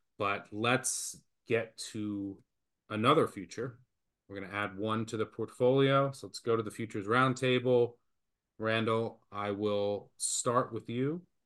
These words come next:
What are you bringing to the table this week?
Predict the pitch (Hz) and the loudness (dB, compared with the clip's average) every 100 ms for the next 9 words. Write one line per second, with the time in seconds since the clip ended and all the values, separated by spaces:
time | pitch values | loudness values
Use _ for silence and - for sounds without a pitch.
0 | _ _ _ _ _ _ - 104 104 104 | _ _ _ _ _ _ -8 -4 -2 -2
1 | 101 101 98 95 90 - 98 92 92 92 | -4 -4 -6 -10 -12 -12 -10 -8 -8 -10
2 | 90 _ _ _ _ _ _ _ 101 95 | -12 _ _ _ _ _ _ _ -14 -10
3 | 95 90 90 87 - 80 | -8 -8 -8 -12 -16 -20